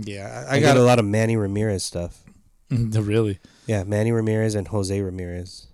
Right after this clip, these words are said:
Speaker 1: Oh shit, those guys are studs. Uh, let me
Speaker 2: But
Speaker 1: see.
Speaker 2: anyway, okay, good stuff. I did, I did pull up the Pasillas League website,
Speaker 1: Mm-hmm.
Speaker 2: and it's still active at the moment.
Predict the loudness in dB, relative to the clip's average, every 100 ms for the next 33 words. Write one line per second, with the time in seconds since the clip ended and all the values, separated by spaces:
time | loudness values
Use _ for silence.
0 | -12 -6 -6 -6 -8 -8 -8 -8 -8 -10
1 | -12 -10 -12 -12 -20 _ -6 -2 0 0
2 | 4 4 6 4 4 4 2 2 -2 -2
3 | 0 2 2 2 0 4 2 2 -2 0
4 | 2 2 0 -2 0 0 -2 -4 -4 -6
5 | -4 -4 -4 -4 -4 -4 -6 -10 -8 -6
6 | -6 -6 -8 -8 -6 -4 -6 -8 -20 -14
7 | -2 2 2 2 -2 -4 -6 -8 -6 0
8 | 2 2 2 0 0 0 -2 -2 -2 -2
9 | -6 -12 -14 -18 -12 -8 -4 -2 -2 -2
10 | -2 -6